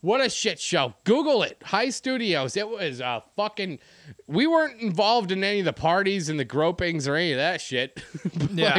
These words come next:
Speaker 1: like, we were one of the victims. And we pitched them this idea. I had this stupid fucking idea where it's like, let's start, 'cause they were celebrity obsessed. Like, that's all they cared about was famous people.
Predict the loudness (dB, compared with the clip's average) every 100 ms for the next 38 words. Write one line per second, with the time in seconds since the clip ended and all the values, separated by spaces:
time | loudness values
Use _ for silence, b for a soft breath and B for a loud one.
0 | 2 B -8 0 2 2 2 2 2 2
1 | 0 0 0 2 0 0 -8 B B B
2 | -20 -4 -2 -2 -4 -2 0 0 0 0
3 | 0 0 0 0 0 0 0 0 2 0
4 | -2 B B B _ 0 2 0 -2 -4
5 | -8 -2 -2 -2 -6 -2 -2 0 0 0
6 | 2 2 4 2 2 0 0 0 0 0
7 | 0 2 2 0 _ -2 -2 -2 0 4
8 | 4 2 0 2 4 4 2 0 0 -4
9 | -2 -2 0 0 -4 -8 -16 _ _ b
10 | b b -2 2 4 4 2 2 0 2
11 | 0 -2 -6 -6 -4 -2 -4 -6 -8 -8
12 | -14